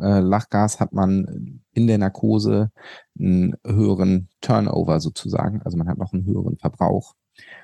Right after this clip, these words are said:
Und, äh, damit, ähm,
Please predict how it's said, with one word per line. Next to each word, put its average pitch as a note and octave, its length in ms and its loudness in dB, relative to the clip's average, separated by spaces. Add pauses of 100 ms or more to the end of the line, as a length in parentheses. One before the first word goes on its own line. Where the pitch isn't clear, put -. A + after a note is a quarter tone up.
(180)
Und, F#2 440 -2
äh, F2+ 240 2
damit, - 800 -2 (160)
ähm, F#2 440 -2